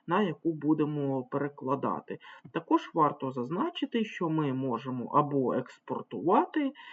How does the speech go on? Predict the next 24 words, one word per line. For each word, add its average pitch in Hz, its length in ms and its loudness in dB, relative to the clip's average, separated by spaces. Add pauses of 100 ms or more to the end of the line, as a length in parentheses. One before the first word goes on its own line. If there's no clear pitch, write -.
(200)
результат 208 680 4 (400)
в 160 420 -2 (680)
Google 170 520 4
документ, 165 600 2
або 240 420 4
створити 151 640 -2
чернетку - 880 -2
і 247 200 2
потім 160 480 -4
надіслати 139 800 0
лист, 151 380 0 (500)
е, 135 160 4
в 143 80 2
Gmail. 139 600 4 (320)
Також, 277 560 4
е, 254 200 4
наприклад, 214 680 4
ми 202 180 6
можемо 147 500 0
здійснити 131 680 -8 (200)
переклад, 220 760 0
е, 165 280 4
із, 262 460 -2
е, 156 520 4